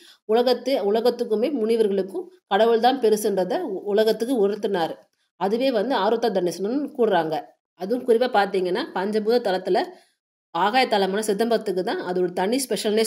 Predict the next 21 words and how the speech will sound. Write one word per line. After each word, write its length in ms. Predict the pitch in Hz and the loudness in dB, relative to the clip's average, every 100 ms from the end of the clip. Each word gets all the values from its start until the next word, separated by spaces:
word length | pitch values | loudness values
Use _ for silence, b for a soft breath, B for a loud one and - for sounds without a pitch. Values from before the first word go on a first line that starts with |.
| 214 | 2
சொல்லலாம். 340 | 175 160 214 B B _ | 0 0 -2 B B _
அங்கதான் 400 | 175 185 226 240 | -4 0 0 2
வருடா 300 | 190 214 220 | 0 4 4
வருடம் 340 | 202 202 262 330 | 4 2 0 0
இந்த 140 | 202 | 0
ஆருத்ரா 340 | 175 220 220 | 2 2 2
தரிசனம் 320 | 196 202 226 196 | 2 0 -2 -2
வெகு 220 | 190 247 | 0 0
விமர்சையா 520 | 196 196 196 202 254 - B _ | 0 0 0 0 0 -4 B _
ஒரு 180 | 180 185 175 | -4 -2 0
வந்து 200 | 196 262 196 | -2 -2 2
திருவிழா 340 | 226 240 247 | 6 6 6
மாதிரியே 320 | 220 185 214 - | 4 0 0 0
கோலாகலமா 460 | 214 214 202 220 | 2 2 2 0
கொண்டாடுறாங்க. 580 | 220 185 180 170 147 147 262 294 - _ _ _ _ | -2 2 2 2 0 0 0 -2 -16 _ _ _ _
பஞ்சபூதத்திலே 640 | 185 208 220 240 269 254 285 | -2 -2 -2 2 2 2 0
முதன்மையா 400 | 220 202 233 254 | 2 0 2 0
சொல்ற 200 | 254 196 185 170 - - | 0 -2 -4 -6 -12 -2
இடம்னு 260 | 185 233 240 | 0 0 2
பாத்தீங்கன்னா 580 | 196 196 196 170 170 294 190 | 0 2 -2 -2 -2 -4 -2
ஆகாயம்தான். 640 | 185 190 180 165 190 | 0 2 2 0 -2